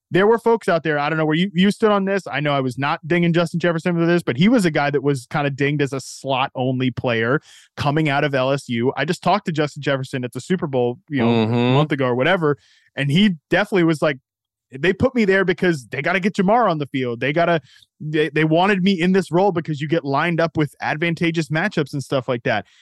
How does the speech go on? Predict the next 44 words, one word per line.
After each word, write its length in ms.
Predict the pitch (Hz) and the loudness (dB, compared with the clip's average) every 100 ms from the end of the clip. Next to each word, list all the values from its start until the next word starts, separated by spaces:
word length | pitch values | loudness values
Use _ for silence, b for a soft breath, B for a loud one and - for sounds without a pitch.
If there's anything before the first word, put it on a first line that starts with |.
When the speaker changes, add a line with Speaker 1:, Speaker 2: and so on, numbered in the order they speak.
| b | b
Speaker 2:
Hell 180 | - 104 | -2 0
Speaker 1:
Can 260 | 185 185 | 2 2
that 60 | 185 | 2
Speaker 2:
yes. 300 | 208 - - _ | 0 -6 -20 _
Speaker 1:
not 300 | 156 180 226 | -2 0 0
have 140 | 233 185 | 0 0
been 140 | 214 | 0
the 80 | 214 | 0
same 280 | - 208 196 | 0 -2 0
thing 200 | 208 202 | 0 0
that 120 | 185 - _ | -2 -6 _
Ohio 360 | 160 170 190 196 | -2 0 2 0
State 280 | 175 208 185 | 0 -4 -2
did 300 | 175 160 139 | -2 -2 -2
with 180 | 151 - | -6 -2
Jackson 360 | 165 165 175 | -2 -2 -4
Smith 220 | 156 170 - | -6 -4 -4
and 120 | 131 | -2
Jigba 340 | 180 190 143 | -2 0 0
when 140 | 135 151 | 0 0
they've 200 | 180 160 | -2 -2
got 240 | 180 233 | -4 -4
Garrett 260 | 160 156 139 | -2 -2 0
Wilson 400 | 143 135 135 123 151 | -2 -4 -8 -8 -6
and 180 | 143 | -6
Chris 240 | - 151 - | -4 -4 -2
Olave, 420 | 131 127 127 123 | -2 -2 -2 -2
who 160 | 147 170 | -2 -2
aren't 280 | 143 220 247 _ _ _ - | 0 0 -2 _ _ _ -4
really, 240 | 165 160 147 | 0 2 0
like, 140 | 143 | -2
Chris 180 | - 220 | -2 0
Olave, 260 | 190 185 160 | 2 2 0
especially 360 | 135 240 240 151 | -2 -4 -4 -4
not 180 | 135 127 | -4 -4
really 140 | 127 | -4
a 60 | 120 | -4
slot 240 | - 120 | -4 -6
receiver. 280 | 120 120 113 | -6 -8 -2
He's 160 | 156 | -2
an 100 | 156 - | -2 -2
outside 480 | 147 - - 151 135 | -4 -4 -2 -2 -2
the 60 | |
numbers 520 | 123 127 131 123 120 | -4 -2 0 -2 -4